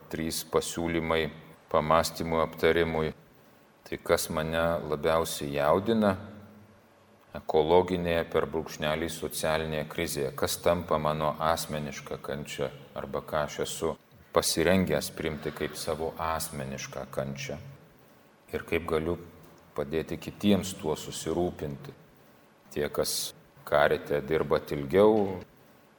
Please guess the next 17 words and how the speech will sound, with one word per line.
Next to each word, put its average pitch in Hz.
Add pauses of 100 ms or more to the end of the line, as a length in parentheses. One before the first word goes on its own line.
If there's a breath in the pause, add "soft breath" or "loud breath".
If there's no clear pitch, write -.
(100)
tai -
girdėjot 76 (340)
tokį 78
terminą 76
jautrinti. 71
Tai 64 (380)
karitas 71
yra 73
pašauktas -
jautrinti 78
kitus -
socialiniai 110
sričiai. 117 (760)
Tai 76
čia 80
analogiškas 78
klausimas, 76